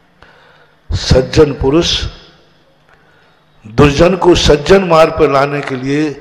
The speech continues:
किसी भी हद तक झुक सकता है। एक बार एक बेटे, बे-, बाप शराब छोड़ने को तैयार नहीं। बेटे ने कहा, "पापा शराब पीते हैं।" मेरे से कहा, "महाराज जी, बहुत परेशान हूं, मेरे पापा शराब पीते हैं।"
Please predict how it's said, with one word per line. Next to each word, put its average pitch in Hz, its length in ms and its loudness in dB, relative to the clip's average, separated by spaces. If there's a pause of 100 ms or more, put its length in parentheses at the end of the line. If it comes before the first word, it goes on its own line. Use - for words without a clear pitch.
(880)
किसी - 280 -6
भी 127 220 -6
हद 123 480 -4
तक 104 260 -4
झुक - 180 2
सकता - 520 -8
है। - 180 -20 (580)
एक 175 180 0
बार 208 200 6
एक 208 120 2
बेटे, 196 220 0
बे-, - 680 -6
बाप 196 220 2
शराब 180 420 0
छोड़ने 175 260 -2
को 165 100 -4
तैयार 151 460 -2
नहीं। - 260 -18 (1500)
बेटे 170 280 2
ने 180 120 -4
कहा, 156 260 0 (640)
"पापा 170 260 4
शराब 160 400 0
पीते 151 200 -8
हैं।" 147 60 -4
मेरे 165 260 -2
से 160 140 -6
कहा, 151 200 -2
"महाराज 147 280 -6
जी, 151 80 -12
बहुत 165 300 -2
परेशान 147 400 -6
हूं, 151 80 -14
मेरे 143 120 -10
पापा 139 320 -8
शराब 131 300 -4
पीते 127 260 -10
हैं।" - 180 -16